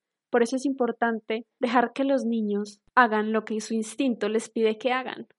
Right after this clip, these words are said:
que se desarrollen a plenitud, sin reprimirlos. Y por último, deberíamos ser más conscientes que los niños tienen un propósito de trabajo diferente y que ellos tienen un ritmo un poco más lento. Tengamos un poquito más de paciencia.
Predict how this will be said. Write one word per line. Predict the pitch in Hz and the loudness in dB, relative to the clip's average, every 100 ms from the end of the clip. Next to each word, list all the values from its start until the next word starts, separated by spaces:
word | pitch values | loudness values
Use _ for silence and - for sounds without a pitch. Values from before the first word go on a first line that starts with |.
| _ _ _ _ - | _ _ _ _ -6
que | 254 | -4
se | 247 | 0
desarrollen | 226 226 220 226 226 220 220 208 | 2 2 0 0 0 0 -2 -2
a | 226 220 | -4 -2
plenitud, | 226 226 247 214 - 220 208 - _ _ | 0 0 -2 -6 -4 -4 -4 -12 _ _
sin | - - 302 294 | -8 -2 0 0
reprimirlos. | 269 269 269 240 233 240 202 - - - _ _ _ _ _ _ _ _ _ _ _ | 0 0 0 -2 0 -2 -2 -8 -10 -18 _ _ _ _ _ _ _ _ _ _ _
Y | - | -4
por | 277 311 | 2 4
último, | 339 311 226 190 196 _ _ - | 4 4 0 -2 -6 _ _ 4
deberíamos | 262 285 294 311 | 6 6 4 2
ser | 262 | 2
más | 240 233 - | 2 0 -2
conscientes | 240 233 214 208 202 | -6 -4 -4 -4 -6
que | - | -4
los | 220 214 | -4 -2
niños | 226 233 233 240 - _ - | -2 -4 -4 -8 -12 _ -2
tienen | 254 247 | 0 2
un | 247 | 0
propósito | 247 240 240 220 254 240 | 0 0 0 -2 -2 -2
de | 240 | -2
trabajo | 233 214 202 208 | 0 0 -2 0
diferente | 208 208 202 202 196 - 202 - | -2 -2 -2 -2 -4 -6 -12 -10
y | 254 | -2
que | 254 | 4
ellos | 262 269 | 4 4
tienen | - 277 214 202 | 0 0 0 -4
un | 233 | -4
ritmo | 220 233 226 | -2 -2 -2
un | 220 208 | -4 -4
poco | 214 214 | -4 -4
más | 208 208 208 | -2 -2 -2
lento. | 202 202 - _ _ _ _ _ | -4 -6 -14 _ _ _ _ _
Tengamos | 226 226 226 247 | -4 0 -2 -2
un | 269 | -4
poquito | 294 311 339 330 339 247 | 0 2 2 4 0 0
más | 226 202 220 | -2 -2 0
de | 226 | 0
paciencia. | 233 262 220 - - - | 0 0 -2 -6 -10 -18